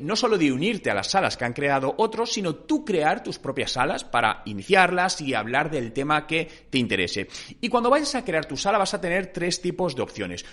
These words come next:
Una sala abierta para todo el mundo, es decir, todo el mundo puede entrar libremente en esa sala.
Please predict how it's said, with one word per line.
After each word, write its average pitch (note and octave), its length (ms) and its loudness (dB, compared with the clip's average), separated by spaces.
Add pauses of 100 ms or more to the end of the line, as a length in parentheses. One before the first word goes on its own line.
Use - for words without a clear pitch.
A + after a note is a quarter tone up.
(120)
Una A3+ 160 2
sala G#3 380 2
abierta D#3+ 600 -2 (260)
para G#2 180 -8
todo A#2 120 2
el G2 60 0
mundo, E3+ 220 0
es C3+ 80 -4
decir, A#2 180 -6
todo F#3 280 -2
el D#3 60 0
mundo D#3 420 2
puede G#3+ 280 6
entrar C#3 440 2
libremente C3+ 640 0 (320)
en C3+ 160 2
esa A2+ 720 4
sala. A3 480 6